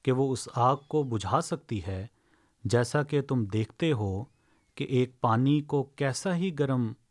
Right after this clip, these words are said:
آ، کیسا ہی آگ سے گرم کیا جائے، مگر تاہم جب آگ پر اس کو ڈالا جائے تو وہ آگ کو بجھا دے گا۔ اس میں بہت سارے لوگ ہمیں بھی ایسے ملتے ہیں، ذکر کرتے ہیں کہ، آ،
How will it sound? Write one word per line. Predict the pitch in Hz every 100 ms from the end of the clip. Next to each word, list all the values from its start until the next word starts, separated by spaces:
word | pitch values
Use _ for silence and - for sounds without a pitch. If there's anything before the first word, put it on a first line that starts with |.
| _
آ، | 156 127
کیسا | 120 - 135 -
ہی | 160 175 -
آگ | 120 139
سے | - 156 113
گرم | 107 95
کیا | 107 95
جائے، | 92 98 101 123 - _ _ _ _ _ -
مگر | 110 123 143
تاہم | - 117 113 147 160
جب | - 131 117 117 -
آگ | 117 131
پر | 160 - 147
اس | 127 -
کو | 120
ڈالا | 104 101 101
جائے | 95 92 98 120 147 _ _ _ _
تو | -
وہ | 117 120
آگ | 123 110 113 -
کو | 135
بجھا | 131 110 92 110 107
دے | 95 90
گا۔ | - 92 - _ _ _ _ - _ _ _ -
اس | 127 -
میں | 143 127 175
بہت | 170 135 117 131
سارے | 131 123 127 127 123 113
لوگ | 120 113 113 110
ہمیں | 113
بھی | 113 117
ایسے | 110 120
ملتے | 107 104 120
ہیں، | 107 107 110 120
ذکر | 107 110 113
کرتے | 117 98 110
ہیں | 104 107
کہ، | 113 104 98 _ _ - - - _
آ، | 113 104 104